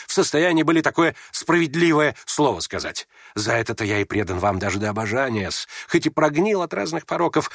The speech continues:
Решено! Отыскиваю бумажник теперь же, сейчас же, а не завтра. Вот, вынимаю его в ваших глазах-с. Вот он, вот он, вот и деньги все налицо. Вот возьмите, благороднейший князь, возьмите и сохраните до завтра.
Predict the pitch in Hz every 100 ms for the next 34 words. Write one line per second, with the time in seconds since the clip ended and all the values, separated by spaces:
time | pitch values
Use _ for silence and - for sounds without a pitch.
0 | - 143 170 180 160 151 _ _ _ _
1 | _ 185 185 214 185 175 175 156 170 180
2 | 156 165 180 - 117 117 - 226 - 101
3 | 196 - 165 170 101 92 - 120 - -
4 | - 160 240 - - - 165 160 165 143
5 | 139 135 135 135 113 110 101 123 - -
6 | - 180 220 214 196 - 113 101 160 233
7 | 233 208 214 196 - - 117 196 185 143
8 | 160 170 180 - 170 170 170 165 - 180
9 | - - - - 135 175 190 202 240 175
10 | 180 185 170 196 190 175 170 202 196 147
11 | 160 147 220 175 190 - - - - 147
12 | 156 156 156 110 104 120 127 - - 95